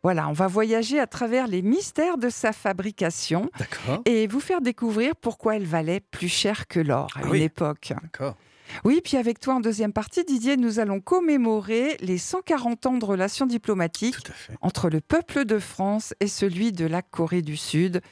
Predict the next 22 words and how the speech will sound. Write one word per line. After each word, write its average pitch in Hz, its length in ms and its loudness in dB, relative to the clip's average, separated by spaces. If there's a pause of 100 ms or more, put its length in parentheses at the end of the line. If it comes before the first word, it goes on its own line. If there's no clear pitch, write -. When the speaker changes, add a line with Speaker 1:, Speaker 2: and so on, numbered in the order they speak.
(420)
Speaker 1:
Une 240 220 4
amitié 220 460 0
sans 208 220 -2
faille, 190 540 -2
et 240 100 2
c'est 214 200 -2
plutôt - 380 -4
rare, 165 420 -2
et 185 60 4
Speaker 2:
Et 190 40 2
Speaker 1:
c'est 208 340 2
Speaker 2:
c'est 139 120 0
bien 135 300 -2
agréable, 127 640 -4 (180)
Speaker 1:
et 440 100 6
c'est - 80 0
Speaker 2:
surtout 277 180 0
Speaker 1:
plutôt - 220 0
Speaker 2:
en - 40 4
ce - 120 -6
moment. 226 60 -6
Speaker 1:
chouette. 151 180 -2